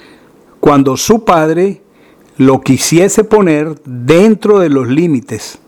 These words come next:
Exactamente como estamos hablando en esta semana, se trata de poner límites. En el libro de Génesis se narra el Gan Edén, el jardín del Edén,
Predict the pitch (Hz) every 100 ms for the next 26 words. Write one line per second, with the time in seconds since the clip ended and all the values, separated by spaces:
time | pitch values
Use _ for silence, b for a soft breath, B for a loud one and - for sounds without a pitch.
0 | _ _ _ _ _ _ _ _ _ _
1 | - - _ _ _ 117 - - 143 -
2 | 185 175 139 127 143 147 135 - 131 127
3 | 143 143 120 127 135 156 156 143 - 180
4 | - 202 135 143 139 - 127 123 123 120
5 | 139 113 117 117 117 131 190 165 - 110
6 | - - - _ B B B B B B
7 | B B B _ _ _ _ _ _ _
8 | _ - 156 156 170 220 254 262 220 180
9 | 175 196 - 220 202 - - - _ b
10 | b _ - 151 139 139 147 170 175 -
11 | _ _ _ _ - 143 127 110 135 160
12 | 185 185 156 143 156 147 110 - _ _
13 | _ b b b b - 143 135 135 117
14 | 185 233 175 139 123 123 113 95